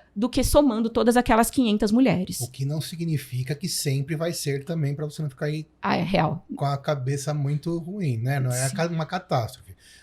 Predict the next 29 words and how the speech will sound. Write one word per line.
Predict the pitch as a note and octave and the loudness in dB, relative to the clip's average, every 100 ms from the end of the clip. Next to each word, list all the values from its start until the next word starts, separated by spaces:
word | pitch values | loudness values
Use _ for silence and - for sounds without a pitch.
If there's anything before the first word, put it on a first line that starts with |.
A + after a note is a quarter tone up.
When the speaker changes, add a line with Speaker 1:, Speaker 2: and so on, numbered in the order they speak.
| - A#2+ | -14 -10
Speaker 2:
O | |
que | A#2 | -6
a | B2+ | -4
doutora | C3 B2+ B2 B2 | -2 -4 -4 -6
Débora | A#2+ A2+ A2+ | -8 -6 -8
explicou | - C#3+ C#3 E3+ | -8 -8 -4 -2
é | C#3+ | -4
que | - G2+ F#2+ _ _ _ _ | -6 -14 -14 _ _ _ _
quando | - E3 G#3 A3+ G3 | 0 2 2 0 -2
se | - F#3 | -4 -6
tem | - D3+ D3+ D3+ | 0 0 2 0
um | |
nódulo | D3+ C#3 B2+ B2+ B2+ C#3+ D3 E3+ - _ _ _ | 0 2 2 2 2 2 0 -2 -6 _ _ _
na | B2 B2+ | -4 -2
tireoide | C3 C#3 C3+ A#2+ A#2+ | -2 0 0 0 -4
de | B2 | -4
um | D#3 | 0
homem, | C3 C3 D#3+ | 0 2 0
o | |
risco | B2 C#3+ - - C#3 | 0 -2 -2 -6 -2
é | C#3 D#3+ | -2 0
maior | D#3 D#3 D3+ C#3 C3 C3+ C#3 D3 F3 F3 | 0 2 2 2 2 4 8 10 10 6
do | E3+ | -2
que | E3+ | -4
quando | D#3 C#3 | -4 -4
se | E3 | -6
tem | - C#3 | -4 -4
em | C#3 | -2
mulher. | E3+ C3 C3+ | -2 0 -2